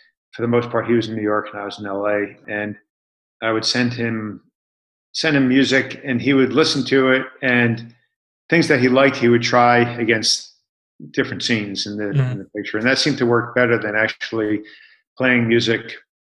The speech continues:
Speaker 1: and putting it with a scene like I might do with
Speaker 2: Sure.
Speaker 1: another director here, because it, sometimes it threw him a little bit.
Speaker 2: In, in terms of, you collaborated with a lot of people, a lot of directors and a lot of other composers. Do you find that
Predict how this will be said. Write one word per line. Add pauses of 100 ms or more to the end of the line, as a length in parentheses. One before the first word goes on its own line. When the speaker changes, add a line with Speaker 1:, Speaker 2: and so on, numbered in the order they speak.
(500)
Speaker 1:
and
putting
it
with
a
scene
like
I
might
do (180)
with
Speaker 2:
Sure.
Speaker 1:
another
director (220)
here,
because (360)
it, (220)
sometimes
it
threw
him
a
little
bit. (880)
Speaker 2:
In,
in
terms
of,
you
collaborated
with
a
lot
of
people,
a
lot
of
directors
and
a
lot
of
other
composers.
Do
you
find
that